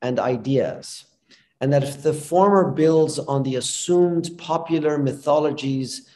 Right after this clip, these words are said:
of nature and realism in confluence, the latter builds on traditions of abstraction, dissonance,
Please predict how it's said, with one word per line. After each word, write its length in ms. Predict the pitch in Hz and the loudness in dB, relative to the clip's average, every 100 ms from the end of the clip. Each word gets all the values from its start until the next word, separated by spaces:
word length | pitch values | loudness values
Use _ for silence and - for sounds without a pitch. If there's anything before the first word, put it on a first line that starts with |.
| _ _ - | _ _ -4
of 180 | 123 117 | -2 -2
nature 680 | 127 147 156 - 143 127 | 0 0 0 -4 -2 -2
and 280 | 117 123 123 | -2 -6 -6
realism 720 | 117 175 208 127 104 113 113 | -2 2 2 2 -2 -8 -8
in 160 | 117 123 | -8 -10
confluence, 1040 | - 170 196 190 - 101 104 107 - _ _ _ _ _ - | -6 0 0 0 -6 -10 -10 -14 -16 _ _ _ _ _ -2
the 100 | 135 | 0
latter 420 | 131 139 147 156 | 2 2 2 0
builds 380 | 147 139 139 135 | 2 2 2 0
on 180 | 123 123 | -6 -6
traditions 680 | 127 120 139 143 131 113 | -10 -6 -6 -4 -6 -6
of 120 | 120 | -6
abstraction, 880 | 117 117 - - 151 151 - 151 143 | -8 -8 -10 -4 -4 -2 -6 -2 -2
dissonance, 800 | 139 143 - 139 135 131 - - | -2 -2 -2 0 -2 -4 -10 -14